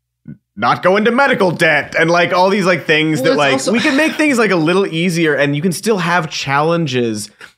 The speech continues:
Speaker 1: and
Speaker 2: Uh,
Speaker 1: successes and victories in life if you can go to the doctor easier,
Speaker 2: Yeah,
Speaker 1: you
Speaker 2: and
Speaker 1: know,
Speaker 2: it's also
Speaker 1: like
Speaker 2: just, like, <sighs> nothing he's saying is an absolute truth. These are all conditional truths.
Speaker 1: Of course not, yeah. <laughs>
Speaker 2: Challenges and struggles, like,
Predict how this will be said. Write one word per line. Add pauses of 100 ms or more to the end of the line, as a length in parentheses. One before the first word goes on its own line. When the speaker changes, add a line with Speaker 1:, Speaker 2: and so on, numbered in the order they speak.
(220)
Speaker 1:
and
Speaker 2:
Uh,
Speaker 1:
successes (140)
and
victories
in
life (180)
if
you
can
go
to
the
doctor
easier,
Speaker 2:
Yeah,
Speaker 1:
you
Speaker 2:
and
Speaker 1:
know,
Speaker 2:
it's
also
Speaker 1:
like
Speaker 2:
just,
like, (380)
<sighs>
nothing
he's
saying
is
an
absolute
truth.
These
are
all
conditional
truths.
Speaker 1:
Of
course
not,
yeah.
<laughs>
Speaker 2:
Challenges
and
struggles, (220)
like,